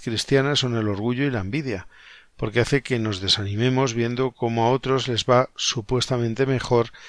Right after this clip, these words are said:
mientras nosotros, que nos consideramos los mejores, no tenemos esa suerte. Para el envidioso siempre hay un algo que les hace no ser felices,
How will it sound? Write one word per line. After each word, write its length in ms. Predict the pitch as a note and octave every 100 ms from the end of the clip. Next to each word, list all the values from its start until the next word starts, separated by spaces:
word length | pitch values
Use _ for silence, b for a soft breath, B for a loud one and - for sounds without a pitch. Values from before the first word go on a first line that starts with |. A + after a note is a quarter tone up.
| B B B -
mientras 320 | B2 D3+ D3+
nosotros, 520 | D#3 D3 C#3 F3 D#3
que 120 | -
nos 180 | A2 F#2
consideramos 840 | A2 F#2 G2 G2+ A2+ A#2 A#2 - -
los 300 | A2 F#2 F2+
mejores, 600 | E2+ - C3+ D3+ C#3+ - B B B B
no 140 | B2 B2
tenemos 360 | A#2+ A2 G2+ G2+
esa 180 | G2+
suerte. 500 | F#2 - D#2+ - - _ _ b b b b
Para 180 | A#2 B2
el 60 | B2
envidioso 500 | A#2+ C3+ E3+ D#3+ E3
siempre 420 | - D3 C#3 D3
hay 160 | C#3
un 140 | C3+ C#3
algo 400 | C#3+ D3 D#3 D3
que 140 | A#2+
les 240 | G#2+ G2 B2+
hace 260 | - C3
no 160 | B2 B2+
ser 220 | - A2
felices, 640 | - A2 D#3 - F#2+ -